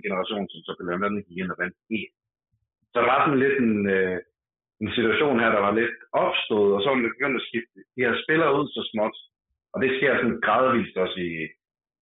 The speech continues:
fra to tusind og fire i efter. Der mister man sådan grund-, stammen i holdet. Der holder en, et par stykker af dem, men har mistet en del, og så begynder de lige så småt at forsvinde. Så den her E M,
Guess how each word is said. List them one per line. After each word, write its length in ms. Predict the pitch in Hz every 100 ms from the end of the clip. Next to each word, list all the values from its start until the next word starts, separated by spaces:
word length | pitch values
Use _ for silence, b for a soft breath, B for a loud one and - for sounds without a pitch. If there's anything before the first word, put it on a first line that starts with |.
| -
fra 80 | 107
to 80 | 123 113
tusind 240 | 110 95 98
og 60 | 110
fire 160 | 110 98
i 80 | 101
efter. 140 | - 90
Der 120 | 113 123
mister 220 | - 104
man 100 | 98
sådan 220 | - 104 -
grund-, 240 | 120 - -
stammen 360 | - 127 147 139 110
i 40 | 113
holdet. 260 | 120 92 - _ _ _ _
Der 80 | - 117
holder 180 | 151 120 95
en, 80 | 98 -
et 80 | 190 -
par 100 | -
stykker 240 | 170 180 120
af 40 | 110
dem, 80 | 95 - _ _ _
men 100 | 104 104
har 120 | 120
mistet 240 | 156 -
en 120 | 113 107
del, 180 | 143 104 80 _ _
og 60 | 107 -
så 80 | 127 123 107
begynder 240 | - 123 98
de 60 | 110
lige 160 | 110 -
så 60 | 107 -
småt 200 | 113 110
at 60 |
forsvinde. 360 | 95 - 101 113 -
Så 60 | 113
den 120 | 131
her 80 | 131 - _ _ _ _ -
E 20 | 190 123
M, 20 | 104